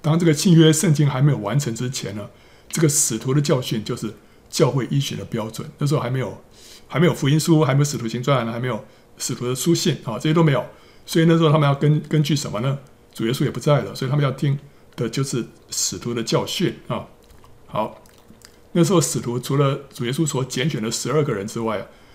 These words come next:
这十二个人当然是扣除这个卖主的这个犹大了，还补上那个马提亚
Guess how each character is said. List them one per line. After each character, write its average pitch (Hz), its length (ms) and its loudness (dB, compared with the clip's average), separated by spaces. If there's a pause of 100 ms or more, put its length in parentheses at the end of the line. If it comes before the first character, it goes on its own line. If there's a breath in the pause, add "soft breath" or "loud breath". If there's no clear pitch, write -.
(160 loud breath)
这 180 100 0
十 165 160 2
二 147 60 4
个 139 80 2
人 117 80 -2
当 131 120 -2
然 135 80 0
是 135 60 -2
扣 135 220 -2
除 113 180 -6
这 117 80 -8
个 117 80 -4
卖 123 200 -2
主 101 180 -10
的 104 60 -8
这 110 60 -6
个 110 80 -6
犹 101 160 -8
大 117 160 -2
了， - 200 -8 (360 soft breath)
还 127 80 -6
补 110 200 -10
上 143 140 -2
那 139 40 0
个 123 80 -2
马 92 180 -6
提 - 200 -6
亚 113 100 -2